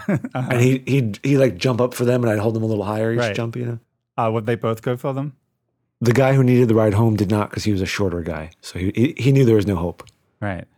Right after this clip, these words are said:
Speaker 1: Yeah, this guy really gets, uh, the best day. He gets a ride home and he gets some drugs.
Speaker 2: Yep.
Speaker 1: And he,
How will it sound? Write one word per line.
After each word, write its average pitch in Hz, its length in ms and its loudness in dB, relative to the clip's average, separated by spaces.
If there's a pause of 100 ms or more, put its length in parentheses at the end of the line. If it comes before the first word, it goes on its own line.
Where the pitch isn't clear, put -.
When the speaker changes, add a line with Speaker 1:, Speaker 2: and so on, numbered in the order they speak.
(220)
Speaker 1:
Yeah, 113 180 -2
this 131 220 -6
guy 147 140 0
really 117 500 -2
gets, 107 680 -8
uh, 104 160 -4
the 95 100 -8
best 107 280 -6
day. 104 320 -6 (220)
He 113 40 -12
gets 107 200 -8
a 110 40 -8
ride 110 220 -4
home 104 340 -4
and 104 200 -6
he 98 60 -6
gets 107 160 -12
some 104 100 -6
drugs. 98 480 -8 (240)
Speaker 2:
Yep. 101 260 -4
Speaker 1:
And 95 400 -6
he, 101 460 -10